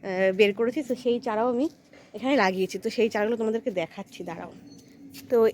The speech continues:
এই দেখো সেইখানটায় তোমার হচ্ছে এখানে আমি বীজগুলো, বীজগুলো আমি এখানে রাখিনি, ওই টিস্যু পেপারের মধ্যে রেখেছিলাম, টিস্যু পেপারটা ভিজিয়ে ভিজিয়ে। তো সেই বীজগুলো এই যে, এই একটা চারা বেরিয়েছে আর এই আরেকটা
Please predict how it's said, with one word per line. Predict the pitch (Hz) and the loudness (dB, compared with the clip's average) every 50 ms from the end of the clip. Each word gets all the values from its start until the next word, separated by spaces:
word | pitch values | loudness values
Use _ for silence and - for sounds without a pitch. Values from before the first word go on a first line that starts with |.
| - 214 226 | 6 6 8
এই | 240 247 226 240 | 8 8 8 6
দেখো | 220 214 - - 277 285 294 - - | 6 6 6 4 6 6 6 4 2
সেইখানটায় | - 208 202 202 - 214 208 208 202 226 240 240 226 | 2 2 2 2 0 0 0 0 2 2 0 0 0
তোমার | 208 202 208 214 214 | 0 0 2 2 2
হচ্ছে | 208 - - - 240 - 220 | 0 -2 -2 -4 0 2 2
এখানে | 208 - - 226 233 247 | 2 2 2 2 4 6
আমি | 240 240 233 190 208 | 6 6 6 6 6
বীজগুলো, | 214 208 - - 214 220 233 254 - - - 190 | 4 4 2 0 2 6 6 6 4 2 -6 0
বীজগুলো | 208 233 214 233 254 269 294 | 0 0 2 4 8 8 10
আমি | 294 247 226 | 10 10 8
এখানে | - 269 269 233 | 8 6 6 6
রাখিনি, | 202 - - 208 311 403 - - - - - - - - - - 247 | 4 4 2 2 2 2 0 -4 -20 -20 -18 -20 -20 -18 -6 4 8
ওই | 247 254 254 247 233 - - - | 10 10 10 8 4 0 -6 2
টিস্যু | 294 302 294 - 311 330 | 2 2 2 2 -2 0
পেপারের | 302 285 285 285 294 294 285 | 0 4 6 6 6 8 6
মধ্যে | 285 269 262 302 | 4 2 4 4
রেখেছিলাম, | 277 247 247 294 294 285 262 | 4 4 4 2 2 2 2
টিস্যু | 277 247 269 262 | -2 0 4 4
পেপারটা | 262 240 254 285 277 226 | 4 4 4 2 2 2
ভিজিয়ে | 240 220 220 254 262 226 226 | 2 2 4 4 4 4 2
ভিজিয়ে। | 226 202 214 233 269 339 - - - - - - - - - - - - | 0 0 0 0 0 0 -2 -6 -20 -20 -20 -20 -20 -20 -20 -16 -2 0
তো | 226 214 - | 0 0 8
সেই | - 233 247 247 208 202 | 10 10 10 10 6 6
বীজগুলো | 226 233 208 226 214 247 277 302 - - 214 | 4 4 4 4 2 6 6 6 8 8 8
এই | 208 214 185 - | 8 8 6 2
যে, | 202 190 - - - - - - - - 220 | -2 -4 -4 -8 -18 -20 -20 -18 -8 -2 2
এই | 226 214 214 | 4 4 4
একটা | 208 - - 226 220 - | 2 0 -4 -4 -2 0
চারা | 226 208 202 208 202 | 0 0 0 2 2
বেরিয়েছে | 208 208 202 214 220 214 - - 311 392 - - - - - - - - - - - - - 196 | 2 2 4 4 2 2 2 -2 -4 -4 -4 -12 -20 -20 -20 -20 -20 -20 -20 -20 -20 -10 -2 0
আর | 190 185 - - - | 0 0 2 4 6
এই | 220 226 202 | 6 6 6
আরেকটা | 196 202 190 - - | 4 2 0 0 -4